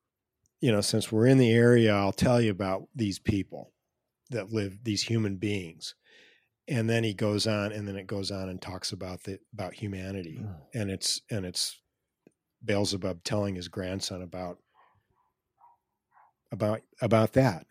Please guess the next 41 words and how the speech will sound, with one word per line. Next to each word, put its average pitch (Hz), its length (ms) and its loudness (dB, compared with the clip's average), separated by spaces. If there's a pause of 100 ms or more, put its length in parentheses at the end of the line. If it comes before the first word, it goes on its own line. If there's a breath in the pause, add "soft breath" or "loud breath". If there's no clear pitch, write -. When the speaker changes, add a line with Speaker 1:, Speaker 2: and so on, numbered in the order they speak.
Speaker 1:
And 98 480 -4 (1500)
Speaker 2:
Who 208 60 -2
turned 196 340 2
you 190 80 6
onto 160 200 2
this 151 180 2
at 123 160 -2
fourteen? 127 580 2 (580)
Or 101 100 0
did 95 120 -4
you, 92 80 -6 (380)
what, - 180 -12
what 147 120 0
was 170 100 4
Speaker 1:
I - 20 6
don't 131 80 8
Speaker 2:
the 110 80 8
Speaker 1:
know, 117 40 4
I 127 40 4
just 120 220 -2
ran 101 220 4
into 101 200 6
it 113 100 4
somewhere. 113 560 6
I 113 40 -4
don't, 113 160 -4 (100)
I 120 40 -8
don't 117 220 -4
know. 117 160 -6 (220)
Heard 107 140 6
about 98 300 2
it. 113 80 -8 (1300 loud breath)
Somebody 98 320 -4
said 98 200 0
it 98 80 -2
was 95 140 -6
Speaker 2:
That's - 160 2
a, - 40 10
Speaker 1:
cool. 107 220 10
Speaker 2:
that's - 200 -6
a, 123 40 -10